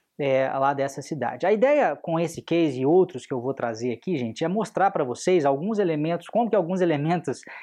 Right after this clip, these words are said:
em tese, teóricos, né, que aparecem lá no pmoc,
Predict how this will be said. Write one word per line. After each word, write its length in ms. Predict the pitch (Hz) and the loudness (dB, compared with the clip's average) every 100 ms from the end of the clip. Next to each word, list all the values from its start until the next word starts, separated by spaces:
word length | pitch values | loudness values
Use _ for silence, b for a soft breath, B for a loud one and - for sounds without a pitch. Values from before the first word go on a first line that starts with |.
| B | B
em 160 | 156 147 | -4 0
tese, 320 | 165 165 139 | 2 2 0
teóricos, 680 | 139 135 139 190 156 120 120 | 2 4 6 4 2 -4 -4
né, 140 | 139 | -4
que 80 | 135 | -2
aparecem 500 | - 123 139 143 131 | -2 0 0 -2 -4
lá 100 | 131 | -4
no 60 | |
pmoc, 480 | 120 117 117 165 175 | -6 -8 0 0 0